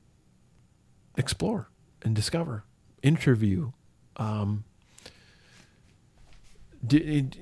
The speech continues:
in, in, in different kinds, so many different ways of interviewing based on what you're trying to learn. Whether, when you don't know what you don't know, then it's sort of, it's very discovery and wide open kinds of conversations.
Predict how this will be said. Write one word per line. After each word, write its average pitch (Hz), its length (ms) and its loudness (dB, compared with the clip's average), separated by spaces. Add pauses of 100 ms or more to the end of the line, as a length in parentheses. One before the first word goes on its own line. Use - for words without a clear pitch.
(120)
in, 143 280 2
in, 135 400 2 (500)
in 143 220 6
different 165 440 10
kinds, 147 720 2
so - 200 4
many 151 180 6
different 131 260 2
ways 135 300 4
of 117 100 2
interviewing 104 520 0
based 113 340 2
on 107 160 2
what 117 180 -2
you're 127 140 4
trying 113 340 0
to - 80 -6
learn. 98 400 0 (800)
Whether, 113 580 2
when 113 220 2
you 110 80 4
don't 143 240 6
know 143 160 10
what 131 160 6
you 117 80 4
don't 113 220 2
know, 131 540 8 (120)
then 113 180 0
it's 107 140 -2
sort 110 220 0
of, 101 160 -2
it's 107 180 -10
very 107 180 2
discovery 120 640 4 (400)
and 98 260 0
wide 107 220 4
open 110 400 0 (160)
kinds 110 300 -4
of 104 120 -2
conversations. 107 840 -2